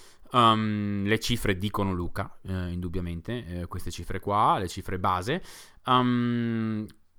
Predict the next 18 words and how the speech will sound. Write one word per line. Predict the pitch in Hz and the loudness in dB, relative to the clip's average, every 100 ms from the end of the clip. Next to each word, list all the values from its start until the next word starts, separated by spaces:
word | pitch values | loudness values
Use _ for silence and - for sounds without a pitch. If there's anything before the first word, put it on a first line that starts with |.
| - - - | -20 -20 -4
successo | - - - | 0 2 2
di | 117 | 2
squadra, | - 120 113 | 2 2 4
come | 107 | 2
dicevo, | 95 113 | 2 2
secondo | - 98 101 | 2 0 0
me | |
non | 110 101 | 0 0
deve | 98 | -2
essere | 101 101 | -2 -4
tenuto | 98 92 95 | -2 -2 -2
in | 90 | -2
conto | 95 92 | 0 0
in | 107 | -2
questo | 170 - 87 | -4 -4 -4
caso. | 92 98 135 | -4 -4 -6
Alla | - 92 | -4 -4
fine | - 104 101 | 0 0 0